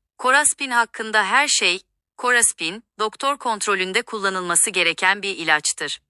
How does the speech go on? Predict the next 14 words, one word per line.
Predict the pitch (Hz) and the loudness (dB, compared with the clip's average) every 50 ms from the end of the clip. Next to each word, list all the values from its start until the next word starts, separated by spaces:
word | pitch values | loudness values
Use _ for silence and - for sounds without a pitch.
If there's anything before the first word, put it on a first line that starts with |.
| _ _ - | _ _ -6
İlacın | 208 214 226 220 240 269 262 | -2 -2 0 0 0 -2 -2
faydaları | - - 208 190 180 170 175 165 170 175 214 220 | 0 2 2 2 2 0 -2 -2 0 -2 0 0
ve | 208 190 165 | -2 -2 0
riskleri | 170 165 - - - 185 202 226 | 0 0 0 0 -2 -2 0 2
hakkında | 214 196 - - - 175 175 170 180 170 | 2 0 0 -2 -6 -6 -2 -2 0 0
doktorunuzla | 165 170 156 - - 180 170 175 190 190 160 160 160 139 | 0 -4 -4 -4 -4 -4 -4 -4 -4 -4 -2 -2 -2 -2
konuşmanız, | - 165 156 156 143 - - 156 147 147 156 196 - - - _ | -4 -6 -4 -2 -2 -2 -2 -2 -4 -2 0 0 0 0 -2 _
size | - - - 233 220 262 262 | 0 0 2 2 2 2 2
uygun | 214 214 214 202 214 254 247 | 0 -2 -4 -4 -6 -4 -4
olup | 214 214 233 - - | -4 -4 -4 -2 0
olmadığını | 208 226 240 226 196 170 165 165 165 175 165 | 0 0 0 0 -2 -2 -2 -4 -4 -2 -2
belirlemeniz | 170 175 165 180 175 180 180 180 180 190 190 175 | -2 0 0 0 0 0 0 0 -2 -2 0 0
açısından | 196 175 - - 165 - - 165 160 165 170 170 | 0 0 0 2 2 2 2 0 0 0 2 2
önemlidir. | 165 160 160 156 151 151 151 147 135 143 139 - | 2 2 2 0 0 0 -4 -8 -8 -8 -8 -8